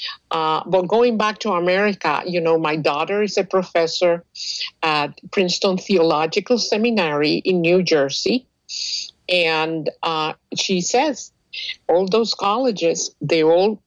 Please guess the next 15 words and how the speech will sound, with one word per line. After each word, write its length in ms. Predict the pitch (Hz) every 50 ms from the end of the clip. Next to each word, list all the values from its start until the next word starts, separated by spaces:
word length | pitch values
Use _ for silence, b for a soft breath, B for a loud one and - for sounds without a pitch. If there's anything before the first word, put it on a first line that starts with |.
| -
advocating 1040 | - 196 214 208 220 240 233 - - 226 226 226 226 202 226 226 214 214 196 202 - - 185
socialism. 1200 | 180 - - 254 302 294 - - - _ _ - 214 180 151 139 139 - - - - - - - _ _ _ _ _ _ _ _ _ _ _ _ - _ _
Um, 800 | - 160 160 156 151 147 147 143 143 139 139 139 139 135 - - - _ -
and, 400 | 170 165 160 156 156 151 151 139 - _ _ -
um, 520 | 156 151 143 143 143 139 139 135 139 139 - _ _ _ _ _ _ - -
my, 260 | 160 160 156 160 160 156 - -
my 320 | 170 151 143 147 143 143
son, 600 | 143 - - - 185 165 156 160 165 165 170 170 _ _ _ _ _ _ _ _ _ _ - - - - -
my 140 | 156 151 143 -
older 320 | 160 165 170 175 202 233
son 440 | 226 - - 202 170 147 151 160 165 -
is 200 | 165 160 - -
a 60 | 156
professor 840 | 147 - 151 151 147 - 147 143 135 131 - - 151 143 143 147 - _ _ B B B B B B _ -
at, 240 | - 147 143 135 127